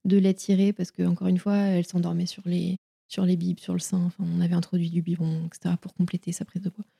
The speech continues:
Et puis, mon lait était rouge de sang. Et là, elle me dit, « Mais en fait, vous êtes une acharnée, vous avez des crevasses depuis qu'elle est née, vous continuez. » Et elle avait quatre mois quand j'ai arrêté.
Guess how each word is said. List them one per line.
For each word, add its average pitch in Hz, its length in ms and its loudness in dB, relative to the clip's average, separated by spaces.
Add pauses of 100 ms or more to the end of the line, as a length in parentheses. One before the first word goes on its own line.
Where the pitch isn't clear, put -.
(360)
Et 175 80 0
puis, - 120 -2
mon 175 120 4
lait 185 100 4
était 170 160 -2
rouge 170 340 0 (440)
de 165 80 4
sang. - 300 -2 (340)
Et 190 60 6
là, 185 120 4
elle 180 100 4
me 180 100 6
dit, « 175 180 0
Mais 165 120 0
en 180 60 -6
fait, 190 180 -4
vous 180 100 -10
êtes - 220 -12
une 175 140 0
acharnée, 214 920 -2
vous 202 80 -4
avez 196 100 -2
des 208 80 -2
crevasses 220 500 -6
depuis 190 180 -4
qu'elle 190 160 0
est 180 60 4
née, 220 240 4
vous 226 100 -2
continuez. » 196 360 0 (120)
Et 202 80 2
elle 180 140 2
avait 180 120 -2
quatre - 220 -6
mois 226 100 0
quand 214 160 0
j'ai 202 60 2
arrêté. 208 240 0